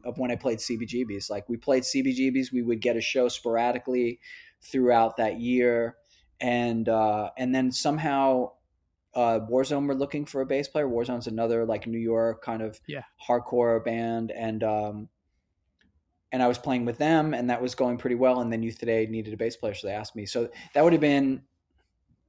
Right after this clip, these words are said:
Speaker 1: I think that was my, uh, that was my senior year in high school, actually.
Speaker 2: Okay. God, it's so great. Isn't it funny when you think back on how much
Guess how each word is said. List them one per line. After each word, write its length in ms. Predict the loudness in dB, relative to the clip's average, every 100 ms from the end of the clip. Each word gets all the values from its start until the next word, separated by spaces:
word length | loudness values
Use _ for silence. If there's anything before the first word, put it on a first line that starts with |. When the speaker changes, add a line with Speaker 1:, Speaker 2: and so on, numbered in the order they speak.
| _ _ _ _ -6
Speaker 1:
I 40 |
think 160 | 0 4
that 120 | 4
was 140 | 2 0
my, 240 | 0 2
uh, 680 | 4 4 4 4 2 0 -2
that 100 | -2
was 120 | -2
my 80 | -2
senior 340 | -4 -2 -2 -2
year 160 | -2
in 80 | -4
high 100 | -6
school, 340 | -8 -10 -12 _ -18
actually. 340 | -16 -16 -16 -14
Speaker 2:
Okay. 200 | -16 -18 -20 -20
God, 280 | -16 -16 -14
it's 100 | -10
so 120 | -8
great. 240 | -8 -10 -12 -20 -10
Isn't 200 | -4 -4
it 120 | -4
funny 340 | -8 -4 -4 -4
when 160 | -6
you 100 | -8
think 260 | -8 -10 -2
back 460 | 0 0 -2 -12 _ _ _ _ -4
on 100 | -4
how 240 | -2 -2
much 580 | -2 -4 -4 -8 -12